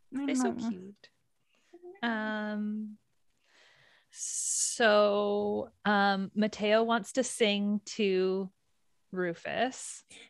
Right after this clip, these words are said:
Speaker 2: And
Speaker 1: Cute.
Speaker 2: this is a once in a lifetime <laughs> perform-, performance.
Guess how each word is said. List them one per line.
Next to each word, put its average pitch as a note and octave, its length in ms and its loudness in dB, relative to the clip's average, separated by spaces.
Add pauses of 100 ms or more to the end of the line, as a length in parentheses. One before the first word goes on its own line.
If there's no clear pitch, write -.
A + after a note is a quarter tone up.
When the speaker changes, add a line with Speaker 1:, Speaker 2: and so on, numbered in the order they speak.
(320)
Speaker 2:
And A#4+ 100 10
Speaker 1:
Cute. A4 460 12 (460)
Speaker 2:
this G#3 260 4
is A3+ 120 2
a A3+ 60 6
once F#3 340 2
in G3 60 2
a F#3+ 80 2
lifetime F#3+ 640 0
<laughs> - 40 -12
perform-, A3 320 4 (460)
performance. F#3+ 600 0